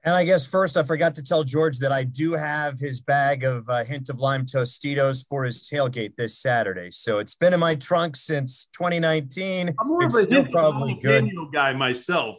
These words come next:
Speaker 2: but, uh, that, that,
Speaker 1: Yeah.
Speaker 2: you have to be really careful about where you find it. Uh, that, I haven't been able to find it in a while, but go
Speaker 1: Well,
Speaker 2: on.
Speaker 1: the thing,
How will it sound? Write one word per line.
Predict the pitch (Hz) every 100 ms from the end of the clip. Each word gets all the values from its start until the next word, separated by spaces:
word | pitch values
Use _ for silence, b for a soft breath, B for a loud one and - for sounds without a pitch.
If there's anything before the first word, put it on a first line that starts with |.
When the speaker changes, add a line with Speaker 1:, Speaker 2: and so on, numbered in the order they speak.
| -
Speaker 2:
but, | 147 139 165
uh, | 151 143 123
that, | 165 170 175
that, | 120
Speaker 1:
Yeah. | 123 113 85 - _ 180
Speaker 2:
you | 185
have | 175 196 196
to |
be | 175 175
really | 160 185 165
careful | 175 170 160
about | 139 139 135
where | 143
you | 139 123
find | - 147 131 101
it. | - -
Uh, | 120 113 107
that, | 127 127
I | 143
haven't | 147 147
been | 143
able | 143 127 113
to |
find | - 131 120
it | 95
in | 101
a | 98
while, | 87 80 - -
but | 117 110
go | 143
Speaker 1:
Well, | 170
Speaker 2:
on. | 160
Speaker 1:
the | 135
thing, | 214